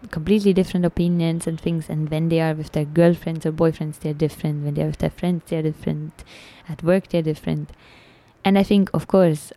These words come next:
also in Europe, people are different in different places. That's normal, but not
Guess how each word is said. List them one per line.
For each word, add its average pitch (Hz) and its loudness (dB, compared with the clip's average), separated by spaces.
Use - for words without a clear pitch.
also 151 -2
in 151 -4
Europe, 160 4
people 156 -2
are 147 -4
different 151 -4
in 147 -4
different 160 -6
places. 170 0
That's 165 0
normal, 190 4
but 156 -2
not 180 0